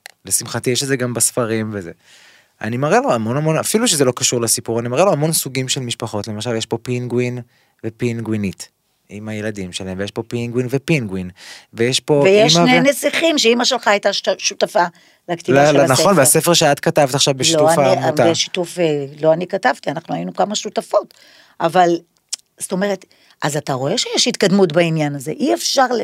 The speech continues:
Speaker 2: ל-, ל-, לזלזל בקטע של ההתקדמות, של ה-, של ההסברה.
Speaker 1: בתי ס-,
Speaker 2: של
Speaker 1: כל הבתי ספר שאת מגיעה אליהם, ומדברת עם ה-, עם הנוער ועם התלמידים, זה משהו שבעינייך עוש-, עושה איזשהו שינוי, זה משהו ש-,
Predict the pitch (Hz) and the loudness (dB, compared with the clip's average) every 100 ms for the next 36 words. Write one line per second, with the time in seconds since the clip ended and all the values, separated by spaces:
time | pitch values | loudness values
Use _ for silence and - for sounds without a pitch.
0 | - 185 185 175 170 170 180 - - - | -2 0 0 0 -2 -4 -4 -6 -14 -6
1 | 160 160 170 143 202 180 196 202 - 160 | -2 0 0 0 -2 -2 -4 -4 -4 -4
2 | 156 - - 135 147 170 233 - _ _ | -6 -8 -10 -8 -4 -4 -6 -10 _ _
3 | _ - 165 160 440 151 131 - 180 160 | _ -2 0 0 -2 -8 -6 -2 0 0
4 | 147 131 131 131 151 165 - _ _ 120 | -2 -4 -4 -2 -4 -4 -8 _ _ -4
5 | 131 190 180 131 - 170 143 131 175 165 | 2 4 2 0 0 2 4 4 2 2
6 | 170 - 156 131 127 117 117 107 98 90 | 2 2 -2 -2 -6 -2 2 2 0 -2
7 | 85 - _ 110 110 107 107 127 127 123 | -6 -12 _ -14 -6 -4 0 0 0 -4
8 | 113 104 107 107 107 117 113 110 107 107 | -4 -4 -4 -6 -4 -2 -2 -4 -4 -4
9 | 104 110 110 107 110 135 160 151 127 110 | -4 -4 -4 -2 0 -2 -2 -2 0 0
10 | 107 110 113 - 101 - - - 101 - | 0 0 -2 -4 -2 0 0 -2 -2 2
11 | 143 156 151 135 123 127 127 139 117 113 | 2 2 -2 -4 -6 -4 -4 -4 -4 -4
12 | 127 - 147 | -4 -4 -2